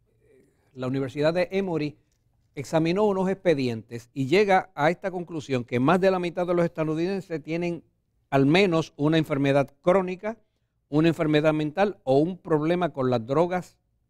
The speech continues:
o el alcohol, según este estudio, lo cual, pues, sugiere que, que el nivel, eh, óptimo, aquella hegemonía que se había hablado en alguna ocasión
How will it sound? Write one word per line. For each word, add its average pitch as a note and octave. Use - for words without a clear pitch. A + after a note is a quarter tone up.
o B2
el A#2+
alcohol, F3+
según D#3
este D#3
estudio, A2+
lo B2
cual, C3
pues, A#3+
sugiere C#3
que, A#2
que B2+
el A2+
nivel, A#2+
eh, -
óptimo, A#2+
aquella C#3
hegemonía C3
que A#2
se A2
había A#2+
hablado B2+
en A#2
alguna A#2+
ocasión A#2+